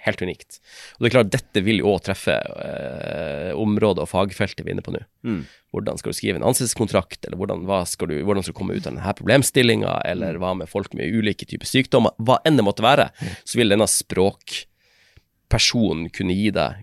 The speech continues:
Speaker 1: gode råd, basert på god data i bunn.
Speaker 2: Mm.
Speaker 1: Og det er jo en veldig viktig sak for oss i Visma. Vi har jo ikke bare folk som er så heldige for å sitte her og, eh, levere det gode budskapet ut, eh, via eteren, men vi har jo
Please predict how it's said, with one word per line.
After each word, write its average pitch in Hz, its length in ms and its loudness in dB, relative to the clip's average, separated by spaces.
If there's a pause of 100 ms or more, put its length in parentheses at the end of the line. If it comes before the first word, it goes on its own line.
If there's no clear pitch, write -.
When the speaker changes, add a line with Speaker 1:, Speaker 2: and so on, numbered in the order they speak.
Speaker 1:
gode 110 280 6
råd, 175 300 6 (280)
basert 110 400 2
på 90 200 -2 (260)
god 113 260 4
data 95 340 2
i 76 60 -2
bunn. 87 200 -2 (280)
Speaker 2:
Mm. 92 200 -10
Speaker 1:
Og - 80 -10
det 113 60 6
er 131 60 8
jo 131 100 6
en 104 60 2
veldig 110 200 4
viktig 98 480 -2
sak 92 240 2
for - 80 -10
oss - 140 -4
i 101 60 -2
Visma. 131 300 2 (580)
Vi 104 120 -2
har 101 140 2
jo 95 60 -2
ikke - 120 -6
bare 101 200 4
folk 92 140 -4
som 78 140 -6
er 67 80 -4
så 85 80 -4
heldige 90 220 0
for - 100 -10
å 90 40 -6
sitte 87 200 -6
her 170 220 2 (560)
og, 87 260 -4
eh, 90 380 -4
levere 95 440 2
det 92 120 -2
gode 95 180 -2
budskapet - 380 -6
ut, - 380 4 (640)
eh, 101 280 2
via 98 280 6
eteren, 190 260 4
men 127 120 4
vi 101 60 4
har 107 60 4
jo 120 220 4